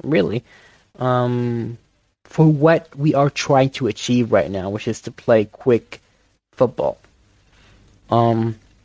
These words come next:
whether he renews or not, whether he stays or not, it's, is beyond me. Uh, like, as a, as a fan of Ceballos, right, it's very hard for me to just say,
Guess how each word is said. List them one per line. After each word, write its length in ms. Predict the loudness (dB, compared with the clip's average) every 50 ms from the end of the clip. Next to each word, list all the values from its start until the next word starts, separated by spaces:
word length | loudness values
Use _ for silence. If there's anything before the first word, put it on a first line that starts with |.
| _ _ _ _ _ _ _ _ _ _ _ _ _ _ _ _ _ _ _ _ _
whether 280 | 2 2 2 2 2 2
he 180 | 4 4 4
renews 440 | 4 4 2 2 2 2 2 2 0
or 80 | 0 0
not, 160 | 0 -2 -2
whether 220 | -2 -2 -2 -2
he 100 | -4 -6
stays 380 | -6 -8 -6 -4 -4 -2 -2 -2
or 100 | -2 -2
not, 280 | -2 -2 0 -2 -2 -4 -8 _ _
it's, 260 | -10 -10 -10 -10 -14 -16 _ _ -6 _
is 140 | -4 -4 -4
beyond 440 | -4 -2 -2 -2 -2 -4 -4 -4 -4
me. 200 | -4 -4 -6 -8 -14 -20 -20 _ _ _ _ _ _ _ _ -8
Uh, 60 | -8 -8 _ _ _ _
like, 160 | -4 -4 -4 -4 -6 -6
as 140 | -2 0
a, 100 | -2 -2 -2 _ _ _ -20 _ _ -20 _ _ _ _ _ _ _ _
as 120 | 0 2
a 80 | 2 0
fan 360 | -2 -2 0 2 2 2 2 0
of 100 | -2 -2
Ceballos, 680 | -4 -4 -4 -4 -6 -8 -10 -12 -14 -16 -20 -20 -14 _
right, 300 | -6 -6 -6 -6 -8 -14 _ _ _ _ _ _
it's 500 | -8 -8 -8 -8 -12 -16 -14 -16 -16 -18 _ _ _ _ _ _ _ _ _ _ _ _
very 340 | 0 2 2 4 4 2 0
hard 420 | -2 -2 0 2 4 4 2 0
for 140 | -2 -8 -10
me 240 | -10 -8 -8 -8 -8
to 160 | -8 -10 -12
just 240 | -12 -10 -12 -12 -12
say, 540 | -14 -10 -8 -6 -6 -6 -6 -8 -10 -10